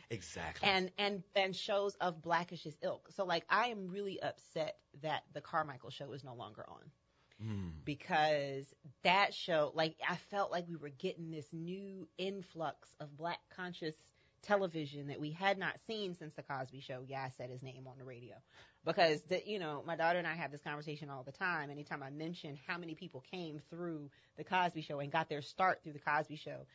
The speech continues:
Speaker 2: um, uh, Yvette Lee Bowser is gonna be at Stanford's campus. I said, "Well, you know where Yvette Lee Bowser got her start, right?"
Speaker 1: On The Cosby Show.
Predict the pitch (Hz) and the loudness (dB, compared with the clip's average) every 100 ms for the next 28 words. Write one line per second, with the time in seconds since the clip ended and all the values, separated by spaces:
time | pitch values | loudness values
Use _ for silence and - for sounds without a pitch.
0 | - _ 151 143 131 165 _ _ _ - | -20 _ -4 -2 -4 -10 _ _ _ -20
1 | _ _ _ - 135 170 147 180 175 175 | _ _ _ -6 -6 -4 0 0 2 -2
2 | 170 160 175 151 147 139 151 143 139 175 | 4 6 4 2 -4 -6 -6 -8 -6 -4
3 | 160 - 143 - 185 170 - 139 269 262 | -2 -2 -4 -6 -10 -10 -10 -8 -4 -4
4 | 151 156 175 156 151 214 302 170 151 143 | -4 -8 -6 -6 -6 -4 -2 -2 -2 -2
5 | - 139 139 151 131 127 139 113 - 285 | -4 -6 -4 -4 -4 -6 -8 -8 -10 -4
6 | - - - - - 85 78 95 87 80 | -4 -2 -4 -4 -8 -10 -8 -8 -8 -10